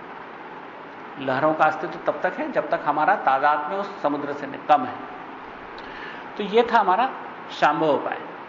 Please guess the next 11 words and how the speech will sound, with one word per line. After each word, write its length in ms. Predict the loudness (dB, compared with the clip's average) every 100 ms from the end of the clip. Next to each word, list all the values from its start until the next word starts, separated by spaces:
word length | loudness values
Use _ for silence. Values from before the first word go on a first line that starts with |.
| -12
जिसमें 320 | -8 -6 -4 -2
विचारहीनता 840 | 2 6 6 4 -2 0 2 2 -2 -12 -14 -14 -16 -12 -10
उसका 240 | -2 0
मंत्र 360 | 2 2 2 -6
है, 80 | -8 -14 -14 -12 -6
मतलब 420 | -4 -2 -4 -4 2
मूल 240 | 4 6
मंत्र 280 | 4 0 -4
है। 100 | -8 -12 -14 -14 -14 -8 4
थॉटलेसनेस, 720 | 6 6 0 -2 0 0 -2 -10 -12 -12 -12 -12 -12 -12 -8
विचारहीनता 720 | -4 2 4 4 0 2 2